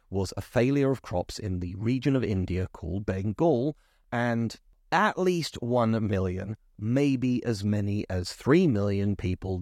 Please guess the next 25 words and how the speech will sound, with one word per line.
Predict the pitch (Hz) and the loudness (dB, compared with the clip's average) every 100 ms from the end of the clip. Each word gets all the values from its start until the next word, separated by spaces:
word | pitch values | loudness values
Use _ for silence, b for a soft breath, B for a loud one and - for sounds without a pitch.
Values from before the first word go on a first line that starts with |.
| - | -4
died | 101 90 87 87 - _ | -2 0 -2 -4 -12 _
as | - 92 | -6 -2
a | 95 | -2
result | 90 90 95 78 - | -2 -2 -2 -6 -8
of | 80 | -10
this. | - - - _ _ _ | -10 -10 -16 _ _ _
And | 123 117 110 107 | 2 4 2 -2
Churchill, | - - - 208 185 - 117 120 135 | -6 -10 -2 0 0 0 0 0 -4
according | - - 92 92 101 | -12 -6 -4 -4 -6
to | - | -8
this | - - | -10 -4
book | 131 139 - | 4 4 4
and | 120 | 0
according | 110 - 113 101 | -2 0 0 0
to | 101 95 | -2 -4
things | - 104 98 | 0 0 0
you | 98 | 0
might | 95 | 0
have | 87 | -2
seen | - 101 92 | -2 0 0
on | 92 | 0
the | 104 | 2
internet, | 175 - 98 98 - _ - | 0 0 -2 -2 -4 _ -12
did | 90 107 90 | 0 2 2
nothing. | 95 101 - - | 2 2 0 -10